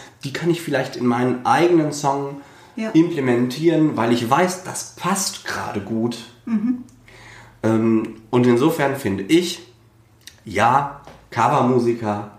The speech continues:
Speaker 1: sind richtige Musiker.
Speaker 2: Ja, auf jeden Fall. Also, es geht, da gibt's aber, also für, ist für mich überhaupt kein Zweifel.
Speaker 1: Ja.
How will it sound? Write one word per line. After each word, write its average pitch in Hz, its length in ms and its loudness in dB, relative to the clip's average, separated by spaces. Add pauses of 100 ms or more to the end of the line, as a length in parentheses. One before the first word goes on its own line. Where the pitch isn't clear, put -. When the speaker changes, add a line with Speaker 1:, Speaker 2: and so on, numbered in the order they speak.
(140)
Speaker 1:
sind 117 400 2 (140)
richtige 107 480 2
Musiker. 87 460 -4 (140)
Speaker 2:
Ja, 160 140 -8
auf - 120 -12
jeden 175 200 -8
Fall. 262 460 -2 (540)
Also, - 480 -2 (360)
es - 240 -8
geht, 254 160 -6
da 202 80 0
gibt's - 220 -4
aber, 214 360 2
also 220 180 2
für, 220 120 0
ist - 280 0
für 180 80 0
mich 175 120 0
überhaupt 214 240 0
kein 320 140 0
Zweifel. 359 420 0
Speaker 1:
Ja. 90 240 2